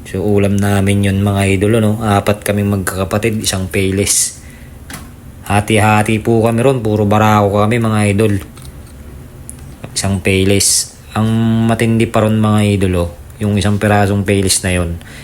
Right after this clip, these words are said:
eh, utang pa po yun sa tindahan ng, sa tindahan, mga idol, oh. Inutang po yun ng nanay ko para may ulam kami, no? So, yun, kaya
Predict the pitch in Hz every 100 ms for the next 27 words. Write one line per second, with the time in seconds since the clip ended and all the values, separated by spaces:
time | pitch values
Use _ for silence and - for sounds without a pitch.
0 | - - 113 131 139 120 113 117 113 104
1 | 117 117 113 110 113 104 101 104 98 104
2 | 104 104 104 101 107 - 104 104 95 92
3 | 87 92 95 92 90 87 90 90 92 -
4 | - - - - - - 92 95 87 90
5 | 90 92 92 90 87 85 87 87 85 82
6 | 85 - - 82 82 82 85 85 - -
7 | - - - 90 90 87 80 80 80 82
8 | 85 82 - - - - - - - 98
9 | 98 101 101 95 95 92 92 87 87